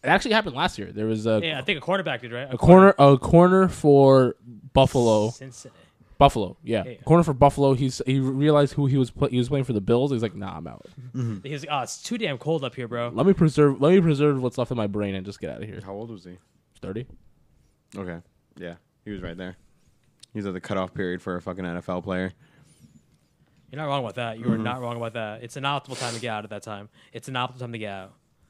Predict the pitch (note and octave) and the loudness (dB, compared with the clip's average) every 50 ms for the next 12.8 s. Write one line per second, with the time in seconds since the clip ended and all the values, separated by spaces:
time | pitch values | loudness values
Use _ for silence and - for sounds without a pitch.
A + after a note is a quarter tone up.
0 | _ _ _ _ _ _ _ - _ C3 A#2+ - C#3+ B2 B2+ B2 A#2 A#2 - - | _ _ _ _ _ _ _ -16 _ -14 -14 -12 -14 -14 -12 -12 -14 -14 -12 -10
1 | - D3+ D3+ F#3+ E3+ C#3+ A2+ A2 G#2+ - D3+ - - E3 E3 D#3 C#3+ C#3 A2 D3 | -10 -8 -8 -6 -8 -8 -10 -10 -14 -18 -18 -10 -10 -8 -8 -8 -8 -8 -8 -10
2 | C3+ B2 A#2 A2+ A2 A2 G#2 - - C#3 B2+ G#2+ - - A#2+ A#2+ B2+ B2+ C#3+ C3+ | -10 -10 -10 -8 -8 -8 -10 -10 -12 -12 -12 -10 -10 -10 -10 -10 -10 -10 -12 -14
3 | - B2+ A2+ A2+ B2 A2+ G#2+ G2+ F#2+ - - - - - A2 A#2 A#2 A2+ G#2+ G#2 | -16 -18 -16 -14 -16 -16 -16 -18 -14 -14 -12 -12 -12 -12 -10 -10 -10 -10 -12 -14
4 | G2+ G2 F#2 F2 - A#2 A2 G#2+ G2+ F#2+ - G#2 A2 A2+ A2 G#2+ - _ - - | -16 -20 -20 -18 -18 -18 -16 -16 -18 -18 -14 -10 -6 -6 -6 -6 -8 _ -20 -20
5 | - - - A#2+ B2+ B2 - - D#3+ D#3+ D3 _ - - C3 B2 - - E3+ F3+ | -20 -20 -14 -14 -14 -14 -14 -16 -16 -16 -16 _ -14 -12 -12 -12 -10 -12 -10 -8
6 | G#3 A#3+ A3 - - - D3 D#3+ E3+ D#3 - E3+ E3 C#3 - C#3+ C3+ A#2 - G#3+ | -8 -8 -8 -10 -8 -6 -4 -4 -4 -4 -8 -10 -10 -8 -8 -10 -10 -10 -10 -8
7 | E3+ A2 G#2 G#2+ A#2+ C#3+ - _ _ _ _ _ _ B2 B2+ C#3+ D3 - E3+ E3 | -8 -8 -8 -12 -12 -14 -16 _ _ _ _ _ _ -6 -6 -6 -6 -6 -6 -8
8 | D#3+ - - E3+ E3+ D#3+ E3+ D#3 D#3+ D#3 E3+ F3 - A#2 E3 D#3 D3 - - D3+ | -6 -6 -6 -6 -6 -4 -4 -4 -2 -2 -2 -2 -2 -2 -4 -6 -8 -8 -10 -10
9 | C#3+ C3+ A#2 - - D#3 D3 D3 D3 C#3 C3+ C3 A#2+ - C#3 B2+ B2+ A#2 - - | -10 -10 -14 -12 -12 -10 -10 -8 -8 -8 -8 -8 -8 -10 -10 -10 -10 -12 -10 -10
10 | D3 D3 D3 B2 A2+ C3 A#2+ A#2+ A#2 - _ - B2+ C#3 B2 D3 - C3 A#2 _ | -10 -10 -10 -8 -8 -8 -8 -8 -8 -12 _ -12 -12 -10 -12 -12 -16 -16 -14 _
11 | C#3+ B2 _ C#3+ B2+ A#2+ _ C#3+ B2+ A2 A2+ A2 _ _ B2 C3 C3+ - C#3 C3 | -16 -16 _ -20 -20 -20 _ -20 -20 -18 -18 -18 _ _ -18 -16 -16 -16 -16 -18
12 | B2+ _ C#3 B2+ - A#2+ A2+ G#2+ G#2+ - - A#2+ A2+ A2+ A2+ | -16 _ -18 -16 -16 -16 -14 -14 -14 -14 -12 -12 -12 -12 -14